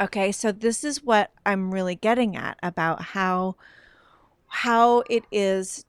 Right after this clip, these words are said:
to be in complexity, right? That's an example of that moment of recognizing, "I can't be in complexity in this question." And how many questions, how many surveys, how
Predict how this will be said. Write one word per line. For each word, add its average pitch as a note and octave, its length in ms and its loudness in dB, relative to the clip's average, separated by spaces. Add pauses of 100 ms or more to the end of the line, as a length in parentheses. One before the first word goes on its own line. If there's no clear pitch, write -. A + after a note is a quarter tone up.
(100)
to F3 300 -8 (360)
be G3+ 360 -6 (220)
in F#3 140 -6
complexity, - 640 -12 (880)
right? G3+ 280 0 (200)
That's A3 320 2
an A#3+ 220 0
example F3+ 720 -6 (360)
of F3 220 -4
that F3 260 -2 (120)
moment F#3+ 380 -4
of E3 120 -10 (120)
recognizing, D#3 600 -10 (220)
"I A3 60 0
can't G#3 580 -8 (520)
be F#3+ 100 -4 (160)
in F3 120 -8
complexity E3+ 640 -10 (100)
in E3+ 180 -10
this D#3 180 -10 (140)
question." - 380 -12 (720)
And G#3+ 180 -4 (260)
how C4+ 300 2
many C4 600 0 (220)
questions, F3 480 -8 (140)
how F3+ 80 -6 (120)
many E3 160 -10
surveys, - 720 -6 (140)
how A3 80 0